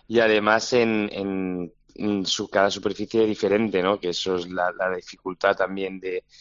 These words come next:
de siendo tan joven, o el jugador más joven en la historia, en conseguir algo así. Sí, a ver, todos sabemos del potencial de, de Carlos y que es un jugador de una categoría especial en ese aspecto. Entonces, bien, contento, feliz, porque, porque se, por momentos el partido de ayer se, se, se puso complicado, ¿no? Pero bueno,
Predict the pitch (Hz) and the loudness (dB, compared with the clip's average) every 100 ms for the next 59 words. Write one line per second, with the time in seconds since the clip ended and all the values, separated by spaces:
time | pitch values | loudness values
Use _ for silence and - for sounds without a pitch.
0 | - _ _ 95 95 - 110 107 110 104 | -20 _ _ -4 -4 0 0 2 4 4
1 | 92 104 107 120 127 92 87 85 - 92 | 2 2 2 2 0 0 -2 -4 -2 -2
2 | 92 - 95 92 92 90 - 90 101 - | -2 -6 -6 -6 -6 -8 -6 -6 -4 -4
3 | - 104 98 90 87 - 107 - - - | -4 -2 0 0 0 -4 -6 -6 -12 -20
4 | - - - - 135 120 101 104 - 107 | -20 -20 -16 -2 2 4 4 2 2 2
5 | 110 98 98 104 101 101 95 - 98 92 | 2 0 2 2 4 2 0 2 2 4
6 | 95 90 90 - 95 90 92 - 98 98 | 4 2 0 2 2 2 -2 -2 -6 -4
7 | 87 101 92 95 95 90 92 90 92 90 | -4 2 2 4 2 2 -2 -2 0 0
8 | 92 90 - 90 92 98 98 _ - 90 | -2 -4 -8 -10 -2 -2 -2 _ -20 -18
9 | - - 95 - 98 85 82 - 98 - | -14 -10 -10 -2 -2 -2 -8 0 0 0
10 | - - - - - _ - 110 107 101 | -6 -20 -20 -20 -20 _ 2 4 4 2
11 | 95 110 110 107 123 - 95 101 107 - | 2 2 4 4 2 2 2 2 0 0
12 | 104 - 101 92 87 87 82 82 - 82 | 0 2 4 4 2 0 -4 -6 -10 -8
13 | 87 - 85 82 78 78 78 78 80 - | -8 -8 -8 -8 -8 -10 -10 -10 -8 0
14 | 107 107 104 104 107 95 95 107 104 101 | 2 4 4 2 0 0 0 4 4 4
15 | 98 98 - 113 110 - 101 92 55 - | 0 -2 0 2 2 0 -2 -2 -4 -8
16 | 92 98 104 104 90 92 95 92 87 - | -8 -8 -4 -4 -4 0 2 2 -4 -8
17 | 87 85 80 | -8 -8 -8